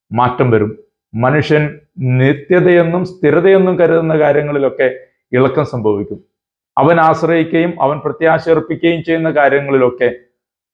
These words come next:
സംഭ്രമമുളവാക്കുന്ന കാര്യങ്ങൾ ഉണ്ടാകും എന്ന് യേശുനാഥൻ പറഞ്ഞു വയ്ക്കുകയാണ്. ഇത് മനുഷ്യപുത്രന്റെ ആഗമനത്തെ പറ്റി പറയുന്ന ഒരു കാര്യമാണ്. ഇവിടെ ഉണ്ടാകുന്ന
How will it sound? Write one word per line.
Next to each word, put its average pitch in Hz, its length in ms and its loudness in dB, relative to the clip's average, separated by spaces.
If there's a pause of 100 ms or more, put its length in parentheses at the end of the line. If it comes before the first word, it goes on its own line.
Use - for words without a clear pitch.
(240)
സംഭ്രമമുളവാക്കുന്ന 175 1300 2
കാര്യങ്ങൾ 143 500 0
ഉണ്ടാകും 127 460 -2 (320)
എന്ന് 131 580 -2
യേശുനാഥൻ 127 600 0 (320)
പറഞ്ഞു 120 240 0
വയ്ക്കുകയാണ്. 107 380 -2 (360)
ഇത് 131 440 2 (240)
മനുഷ്യപുത്രന്റെ 143 680 0
ആഗമനത്തെ 143 540 0
പറ്റി 139 200 -10
പറയുന്ന 135 580 -4 (380)
ഒരു 127 200 4 (280)
കാര്യമാണ്. 110 460 0
ഇവിടെ 208 180 4
ഉണ്ടാകുന്ന 165 720 2